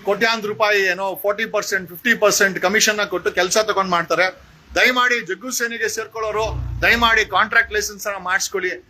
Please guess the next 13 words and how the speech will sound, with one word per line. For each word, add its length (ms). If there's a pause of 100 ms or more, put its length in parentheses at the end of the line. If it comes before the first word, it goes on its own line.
(220)
ನಮ್ಮ 260
ಕರ್ನಾಟಕದ 640
ಕೆಲ್ಸಗಳನ್ನ 540
ನಾವೇ 400
ಮಾಡೋಣ, 320 (100)
ನೀವೇ 320
ಮಾಡಿ, 440 (220)
ನಿಮ್ಗೆ 320
ಹಣ 240
ಬರ್ಲಿ. 320
ಯಾಕೋ 360
ಯಾವ್ದೋ, 680 (200)
ಆ, 420